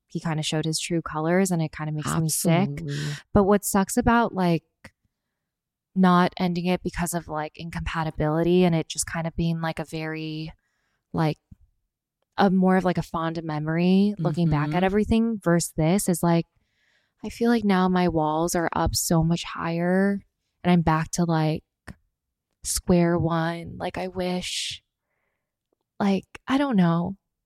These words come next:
Speaker 1: I feel like I did so much work and I trusted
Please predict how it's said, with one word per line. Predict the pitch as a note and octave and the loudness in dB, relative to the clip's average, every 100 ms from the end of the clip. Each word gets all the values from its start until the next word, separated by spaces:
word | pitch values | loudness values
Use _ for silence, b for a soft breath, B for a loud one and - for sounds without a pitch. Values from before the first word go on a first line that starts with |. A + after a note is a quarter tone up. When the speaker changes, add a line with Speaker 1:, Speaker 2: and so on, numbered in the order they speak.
| _ | _
Speaker 1:
I | - | -4
feel | G#3 B3 | 0 2
like | |
I | C4+ | 2
did | B3 A3+ | 0 0
so | - G#3 | 0 -2
much | G3+ - | -2 -4
work | F3+ E3+ F#3 - | -2 2 2 0
and | G3+ | -2
I | F3+ | -2
trusted | - E3+ E3+ - F#3+ F#3 | -2 -4 -4 0 2 2